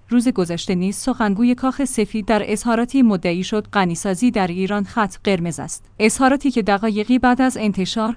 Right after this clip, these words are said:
توسط سید عباس عراقچی پاسخ داده شد. وزیر امور خارجه گفت: «هر چقدر تکرار کنند،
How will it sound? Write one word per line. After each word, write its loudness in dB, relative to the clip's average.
توسط 2
سید 0
عباس -2
عراقچی 0
پاسخ 0
داده -4
شد. -8
وزیر 4
امور 4
خارجه 0
گفت: -2
«هر 4
چقدر 0
تکرار -2
کنند، -4